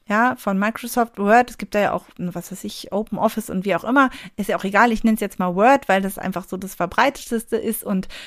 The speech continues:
die funktionieren alle gleich. Ich sag jetzt mal, Word steht für mich jetzt für ein Textverarbeitungsprogramm, welches aber einfach sehr, sehr viele falsch nutzen.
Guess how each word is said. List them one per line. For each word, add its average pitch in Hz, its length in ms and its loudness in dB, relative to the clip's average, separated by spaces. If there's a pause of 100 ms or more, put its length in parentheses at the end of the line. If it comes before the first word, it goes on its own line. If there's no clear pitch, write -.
(120)
die 214 60 -4
funktionieren 202 460 2
alle 180 180 0
gleich. 269 380 2
Ich - 100 -10
sag 226 160 0
jetzt 226 140 -6
mal, 202 280 -2
Word 233 340 4 (320)
steht 240 260 0
für 226 140 0
mich 226 180 2
jetzt 214 240 -2
für 214 400 2
ein 180 220 0
Textverarbeitungsprogramm, 214 1700 0 (760)
welches 202 460 0
aber 226 260 6
einfach 226 380 2
sehr, 214 300 4
sehr 226 200 2
viele 233 420 2
falsch - 360 0
nutzen. - 420 0